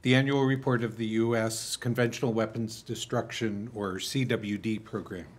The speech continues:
For more than twenty-five years, the United States has demonstrated its commitment to protecting civilians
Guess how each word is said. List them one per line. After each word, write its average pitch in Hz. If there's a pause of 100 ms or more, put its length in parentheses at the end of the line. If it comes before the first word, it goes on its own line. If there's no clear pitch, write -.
(1400)
For 135
more 147
than 135
twenty-five 143
years, 107
the 135
United 123
States 127
has 113
demonstrated 113
its 110
commitment 113 (600)
to -
protecting 143
civilians 120